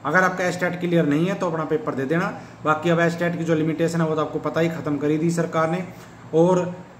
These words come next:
एचटेट के साथ साथ जो सीटेट है, वो भी eligible हो गया हर जगह, तो competition भी बढ़ जाएगा आगे आगे। तो अपना भाई तैयारी करो, और यही update आपके लिए थी। और एक और update देता हूँ, मैं बहुत जल्द हरियाणा सीईटी के लिए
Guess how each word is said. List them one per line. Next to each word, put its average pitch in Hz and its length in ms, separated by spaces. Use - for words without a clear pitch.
एचटेट 190 460
के 202 80
साथ 185 180
साथ 190 140
जो 196 120
सीटेट 202 500
है, 190 120
वो 170 160
भी 185 120
eligible 180 400
हो 156 100
गया 165 200
हर 160 80
जगह, 170 220
तो 151 60
competition 160 460
भी 175 120
बढ़ 170 180
जाएगा 170 340
आगे 170 180
आगे। 175 280
तो 170 100
अपना 180 240
भाई 185 100
तैयारी 175 280
करो, 185 400
और 143 260
यही 165 200
update 180 300
आपके 180 240
लिए 170 140
थी। 214 300
और 156 120
एक 190 260
और 190 140
update 185 240
देता 185 260
हूँ, 214 260
मैं 165 160
बहुत 165 260
जल्द 196 180
हरियाणा 160 340
सीईटी 185 360
के 175 100
लिए 185 200